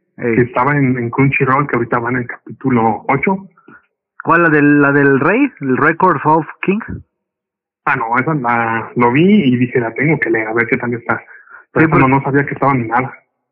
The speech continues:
Speaker 1: Eh, de hecho, esa está en Crunchyroll. De hecho, ya en México ya se va a funcion-, fusionar Crunchyroll y Funimation. ¿Ya supiste
Speaker 2: Sí,
Speaker 1: eso?
Speaker 2: te mandé la nota, creo.
Speaker 1: Eh, sí, sí, también me estuvo llegando y, y, pues, órale.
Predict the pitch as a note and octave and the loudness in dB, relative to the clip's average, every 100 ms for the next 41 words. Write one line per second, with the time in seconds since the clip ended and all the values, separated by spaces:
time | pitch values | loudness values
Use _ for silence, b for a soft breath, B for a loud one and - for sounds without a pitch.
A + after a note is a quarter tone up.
0 | _ C#3 C#3 D3 D#3 F#3+ F3 E3 F3+ F#3 | _ -2 2 2 2 2 0 2 2 2
1 | E3 E3 A#2+ C#3 D3 A#3 D4 - _ - | 0 -2 0 0 2 0 -2 -6 _ -12
2 | B2+ C3+ E3 D#3+ D#3+ E3+ F3 E3 D#3 D#3+ | -2 0 2 2 4 2 0 2 2 2
3 | F3 F3 D3 C#3+ C#3+ - C#3+ C#3+ C3+ D3 | 0 -2 0 0 0 -4 -2 0 0 0
4 | E3 - C3 D3 D#3 C3+ A#2 C3+ D#3 D3 | -2 0 2 2 0 -2 -2 -2 -4 -8
5 | _ _ _ _ _ _ _ _ _ _ | _ _ _ _ _ _ _ _ _ _
6 | C#3 B2+ D#3 D#3+ G3 G#3+ C#3+ C3 D3+ C#3+ | -6 -2 0 4 4 4 2 0 0 -2
7 | C#3+ D3 C#3 D3+ C#3+ - B B B C#3 | -4 -2 0 0 -2 -12 B B B 0
8 | D3 D#3+ - E3 E3 D#3 D#3+ D#3+ D#3 C3+ | 2 2 2 4 4 2 2 4 4 4
9 | C3+ C#3 C#3+ D#3 D3+ D3 D3+ E3 D3+ C3 | 2 2 0 2 2 4 2 2 0 -2
10 | A#2+ A#2+ G#2+ E3 F3+ D#3 | -2 -4 0 0 0 -2